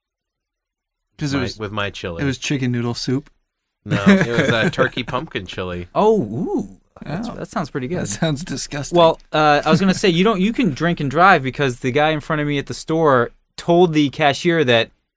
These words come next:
Speaker 3: he said, "I'm not gonna lie, I'm fucked up right now."
Speaker 2: <laughs>
Speaker 1: Nice.
Speaker 2: I didn't
Speaker 3: And
Speaker 2: hear that.
Speaker 3: <laughs> and, uh, he, he was obviously drunk because he then proceeded, the,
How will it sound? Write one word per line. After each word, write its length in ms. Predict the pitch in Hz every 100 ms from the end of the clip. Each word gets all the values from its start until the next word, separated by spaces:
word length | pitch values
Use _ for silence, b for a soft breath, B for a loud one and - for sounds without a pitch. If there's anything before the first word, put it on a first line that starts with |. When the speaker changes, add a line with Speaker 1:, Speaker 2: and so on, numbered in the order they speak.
| _ _ -
Speaker 3:
he 80 | 135
said, 260 | 147 131 - _ _ _ _ _
"I'm 160 | 131 139
not 180 | 151 147
gonna 200 | 143 131
lie, 540 | 135 127 110 101 98 - _ _
I'm 160 | 131 127
fucked 320 | - 123 -
up 180 | 110 98
right 140 | 107 117
now." 400 | 95 107 123 -
Speaker 2:
<laughs> 140 | -
Speaker 1:
Nice. 1000 | 139 143 139 160 143 165 160 - - -
Speaker 2:
I 120 | 156 156
didn't 180 | 190 175
Speaker 3:
And 80 |
Speaker 2:
hear 180 | 160 180
that. 400 | 147 127 139 -
Speaker 3:
<laughs> 40 | -
and, 240 | 175 180
uh, 220 | 175 160
he, 500 | 160 190 185 180 185 - _
he 320 | - 190 185
was 180 | 170 156
obviously 640 | 135 165 233 170 - 123
drunk 400 | 107 104 110 -
because 380 | 135 123 143 127
he 180 | 139 139
then 220 | 143 147
proceeded, 420 | 151 - 147 139 135
the, 200 | 131